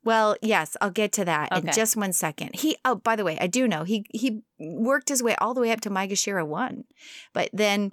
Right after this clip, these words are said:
Speaker 2: Oh.
Speaker 1: he, of course, then fell out of it and plummeted back down to Juryo. So it seems like he works himself up and then he just beats himself over the head when he's up at this high rank and he just cannot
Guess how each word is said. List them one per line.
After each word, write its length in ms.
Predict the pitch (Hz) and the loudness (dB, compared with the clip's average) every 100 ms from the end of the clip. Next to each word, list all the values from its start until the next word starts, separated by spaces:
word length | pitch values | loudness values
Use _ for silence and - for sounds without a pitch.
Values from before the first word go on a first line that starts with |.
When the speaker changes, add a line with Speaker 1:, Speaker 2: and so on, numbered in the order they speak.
| _ | _
Speaker 2:
Oh. 380 | 240 311 220 160 - _ | 2 4 4 0 -10 _
Speaker 1:
he, 220 | 208 214 | 2 2
of 120 | 208 | 2
course, 380 | - 208 202 - | 0 0 2 0
then 240 | - 185 185 | 0 -2 -2
fell 380 | - 160 151 | -2 0 2
out 180 | 170 202 | 2 2
of 100 | 180 | 0
it 160 | 151 - | -4 -4
and 160 | 156 147 | -6 -6
plummeted 480 | - 151 156 160 160 | -6 -4 -2 -2 0
back 200 | 151 - | -4 -2
down 220 | 160 151 | -4 -4
to 80 | 147 | -4
Juryo. 600 | - 120 104 - - - | -4 -4 -6 -6 -8 -8
So 160 | - 262 | -4 0
it 80 | |
seems 380 | 254 277 349 330 | 0 0 0 0
like 160 | 277 254 | -2 -2
he 100 | 226 | -2
works 300 | 214 302 294 | 0 0 0
himself 340 | 254 240 226 | 0 0 0
up 160 | 220 220 | -2 -2
and 140 | 190 202 | -2 -2
then 140 | 202 | -2
he 100 | 208 | -2
just 320 | 233 226 - 240 | -2 -4 -6 -2
beats 220 | 269 269 | -2 0
himself 340 | 226 202 190 | 0 0 0
over 160 | 190 180 | 0 0
the 80 | 170 | 2
head 340 | 185 180 170 | 2 0 0
when 240 | 175 175 - - - | -2 -2 -6 -14 -6
he's 220 | 220 180 | -4 -2
up 200 | - 262 | 0 0
at 80 | 254 | 0
this 140 | 233 214 | -2 0
high 180 | 202 | 0
rank 340 | 196 185 170 - | 0 -2 -2 -4
and 100 | 185 | -6
he 80 | 185 | -4
just 240 | 175 202 - | -4 -4 -4
cannot 640 | - 185 190 170 160 | -6 -2 0 2 0